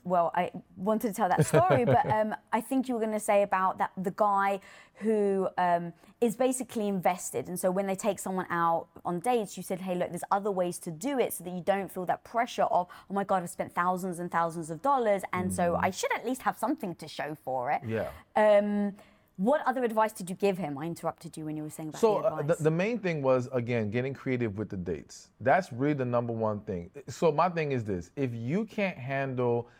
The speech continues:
Speaker 2: inexpensive dates, then you shouldn't be dating at all. It's just not
Speaker 1: Mm.
Speaker 2: time, all right? I think it's one thing to be, to embrace an opportunity that comes your way. So let's just call it for what it is. Let's say you're a guy who's broke,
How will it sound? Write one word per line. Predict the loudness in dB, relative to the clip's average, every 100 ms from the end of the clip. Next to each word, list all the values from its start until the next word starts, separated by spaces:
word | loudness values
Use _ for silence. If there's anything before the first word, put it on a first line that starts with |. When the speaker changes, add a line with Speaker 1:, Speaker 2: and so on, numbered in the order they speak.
| _ _
Speaker 2:
inexpensive | -2 0 -2 -6 -4 -4 -2 -4 0
dates, | 0 0 -6 -20 -20 _ _ _ -4
then | 0
you | 0
shouldn't | 0 -2 -2
be |
dating | 0 -2 -2
at | -6
all. | -8 -10 _ _ _ _ -14 -4
It's | 0
just | 2 2
not | 0 0
Speaker 1:
Mm. |
Speaker 2:
time, | -4 -6 -12 _ -20 -20 _
all | 2
right? | 4 2 -2 _ _ _ _ _ _ 0
I | 0
think | 2 0 0 -4 -14 _
it's | -6 -4
one | -2 2 2 0
thing | -4 -4 -4
to | -4
be, | -4 -2 0 0 -2 -6 _ _ _ _ _
to | -2 0
embrace | 0 -2 0 2 4 0 -2
an | -2
opportunity | 0 -2 -4 -4 0 0
that | 0
comes | -4 -4 -2 0
your | 0
way. | 0 0
So | 0
let's | 2 2 0
just | -4
call | 2 2
it | 2
for | 0
what | -2
it | -2
is. | -2 0
Let's | 0
say | 0 0
you're | 2 0
a |
guy | 2 2 2
who's | -4 -6
broke, | -6 -4 -4 -4